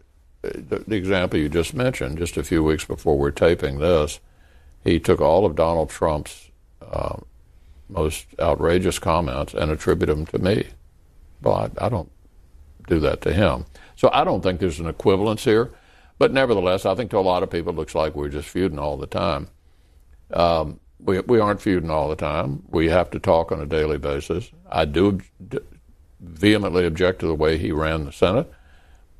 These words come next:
And my goal in this current majority is to be as different in every way from Harry and the way he ran the previous majority. In other words, I'm trying to do everything totally different.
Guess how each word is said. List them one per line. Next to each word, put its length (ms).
And 800
my 200
goal 360
in 420
this 260
current 300
majority 480
is 120
to 100
be 140
as 120
different 520
in 160
every 280
way 440
from 220
Harry 480
and 140
the 60
way 180
he 80
ran 260
the 60
previous 420
majority. 440
In 100
other 140
words, 260
I'm 240
trying 340
to 100
do 260
everything 460
totally 480
different. 360